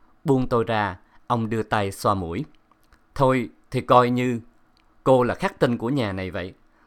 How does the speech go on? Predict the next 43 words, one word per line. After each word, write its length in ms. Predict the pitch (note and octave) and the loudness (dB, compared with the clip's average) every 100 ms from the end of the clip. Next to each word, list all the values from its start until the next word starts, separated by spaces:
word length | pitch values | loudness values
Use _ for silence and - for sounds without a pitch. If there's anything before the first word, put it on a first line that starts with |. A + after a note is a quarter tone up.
| - | 2
Tôi 160 | D#3 B2+ | 4 4
đã 80 | |
nhẫn 260 | D3 G#2 B2+ | 0 -2 -2
nại 200 | G#2+ G2 | -4 -4
quá 220 | C3 C#3 | 0 0
sức, 260 | E3+ F#3+ - _ _ _ _ - | 0 -4 -6 _ _ _ _ -8
mà 100 | G#2+ | -6
cô 220 | - C3+ | 0 0
còn 200 | B2 G2+ | 0 -2
muốn 200 | A#2+ F#3+ | -2 0
bỏ 180 | A2+ A#2+ | 0 0
đi. 240 | D#3 A#2+ - _ _ _ - | -2 -6 -10 _ _ _ -4
Đừng 200 | B2+ G2+ | -2 0
có 120 | D#3 | -2
điên, 260 | C#3+ C3 G#2 _ _ _ - | 0 -2 -6 _ _ _ -6
ở 120 | A#2+ | -2
lại 140 | C3+ A#2 | 0 0
đây 140 | C3 | 0
cho 140 | C#3 | -2
tôi." 240 | - C3 A#2+ _ - - _ _ _ _ _ - | 2 2 2 _ -20 -20 _ _ _ _ _ -4
Nói 180 | A#2+ C#3+ | 0 0
xong, 300 | - A2+ G2 - _ _ _ - | 2 0 -2 -10 _ _ _ -6
ông 220 | A#2 G2+ | -4 -2
bước 180 | C3 - | -4 -2
ra 140 | A2+ | -4
cửa. 340 | - E2+ F#2+ C#3 - _ _ - | -4 -8 -8 -10 -16 _ _ -4
Tôi 100 | E3 | 0
không 220 | D#3 D#3 C#3 | 2 2 2
muốn 200 | D#3+ - | 0 0
kêu 200 | C#3+ C3 | 0 0
ông 200 | B2+ B2 | -2 -2
trở 120 | G#2+ | -2
lại 200 | G#2 F#2+ | 0 -2
nữa, 320 | F2+ F2 D#3 - _ | -4 -6 -8 -10 _
vì 340 | G#2 A2+ G#2+ G2 | -6 -2 0 -2
những 240 | F#2 A2+ | -4 -4
tiếng 180 | D3+ E3+ | -4 0
la 180 | C#3 A#2+ | 0 0
hét 280 | B2+ F3 - | -4 -6 -2
ồn 240 | A2+ G2+ | -2 -2
ào 140 | F#2 | -4
của 160 | F2 G#2+ | -4 -4
ông 280 | A#2 A2+ | -2 -2